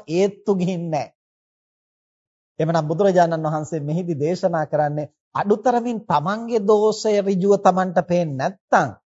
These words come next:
අනිත් අය දිහා බලනකොට ඒ අනුන්ගේ වැරද්ද පේනවනේ.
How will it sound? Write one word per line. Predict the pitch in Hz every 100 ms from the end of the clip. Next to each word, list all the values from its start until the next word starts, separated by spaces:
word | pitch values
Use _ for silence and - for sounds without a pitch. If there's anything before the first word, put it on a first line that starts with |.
| _ _ _
අනිත් | 175 214 247 _
අය | 233 220
දිහා | 202 202 190
බලනකොට | 185 180 180 165 165
ඒ | 190
අනුන්ගේ | 143 185 269 247 240
වැරද්ද | 226 220 202
පේනවනේ. | 214 208 208 208 196